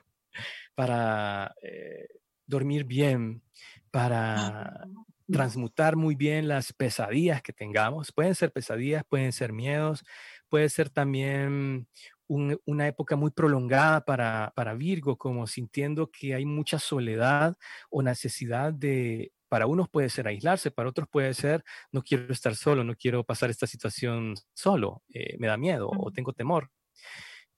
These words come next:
Speaker 1: Em, también está diciendo la leyenda aquí, dice que hay muchas... Eh, información psíquica que hay que ver y evaluar. También muchas cosas van a estar sucediendo tras bambalinas.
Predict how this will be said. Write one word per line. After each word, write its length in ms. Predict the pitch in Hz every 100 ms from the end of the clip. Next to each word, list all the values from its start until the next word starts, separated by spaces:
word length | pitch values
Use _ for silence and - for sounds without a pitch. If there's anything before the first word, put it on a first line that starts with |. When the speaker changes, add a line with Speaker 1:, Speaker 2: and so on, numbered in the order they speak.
| -
Speaker 1:
Em, 460 | 127 120 113 104 - _ -
también 240 | 131 135
está 180 | 151 -
diciendo 300 | 151 135 151
la 80 | 143
leyenda 240 | 131 131
aquí, 320 | 127 151 196 _ - -
dice 260 | 147 -
que 180 | - 143
hay 60 | 131
muchas... 720 | 139 - 147 127 - - - _ _ _ _ _ -
Eh, 540 | 151 151 143 139 - - _ _ _ _ _ _ _ - _
información 520 | - 143 139 123 - 147
psíquica 560 | - 143 151 - 214 _ _ _ _ -
que 100 | 139
hay 60 |
que 160 | - 143
ver 280 | 131 151 185
y 100 | 139
evaluar. 540 | 120 110 120 156 - - - -
También 360 | - 143 139 147
muchas 260 | 180 - 156
cosas 300 | 180 175 165
van 120 | 160
a 40 |
estar 180 | 156 165
sucediendo 520 | 156 143 143 147 156
tras 160 | 147 135
bambalinas. 800 | 117 120 107 110 131 123 120